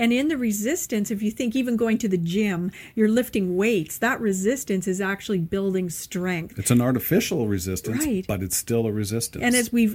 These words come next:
Speaker 1: as we've set our sail and gone through different things in our life in uncertain times, the resistance in that time is building our strength to be able to respond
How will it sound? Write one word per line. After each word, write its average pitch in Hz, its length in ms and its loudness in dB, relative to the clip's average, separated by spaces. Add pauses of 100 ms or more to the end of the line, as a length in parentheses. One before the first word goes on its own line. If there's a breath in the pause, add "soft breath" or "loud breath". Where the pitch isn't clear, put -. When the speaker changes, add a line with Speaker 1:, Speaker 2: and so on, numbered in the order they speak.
Speaker 1:
as 226 260 2
we've 220 160 0
set 320 240 -2
our 277 140 0
sail 254 460 -2
and 202 120 0
gone 202 260 -2
through 294 280 0
different 214 360 0
things 208 260 0
in 208 80 0
our 180 180 -2
life 202 320 0
in 208 120 0
uncertain 190 500 -2
times, 220 560 -4 (380 loud breath)
the 208 100 4
resistance 208 720 2 (100)
in 233 280 2
that 202 240 -2
time 254 420 -6
is 180 180 -2
building 214 540 2
our 180 100 0
strength 180 680 -2
to 220 180 2
be 208 280 0
able 233 500 0 (180 soft breath)
to 240 180 2
respond 185 720 -2